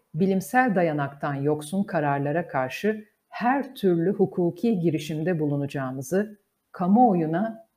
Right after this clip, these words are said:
duyuruyoruz ifadeleri dikkat çekti. Bir yanda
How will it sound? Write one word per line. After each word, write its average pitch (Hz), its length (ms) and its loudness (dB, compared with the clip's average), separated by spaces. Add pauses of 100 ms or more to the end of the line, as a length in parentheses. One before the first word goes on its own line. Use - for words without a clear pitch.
duyuruyoruz 175 960 2
ifadeleri 147 800 -4 (340)
dikkat 160 380 -4
çekti. - 460 -12 (1500)
Bir 165 180 0
yanda 147 600 -4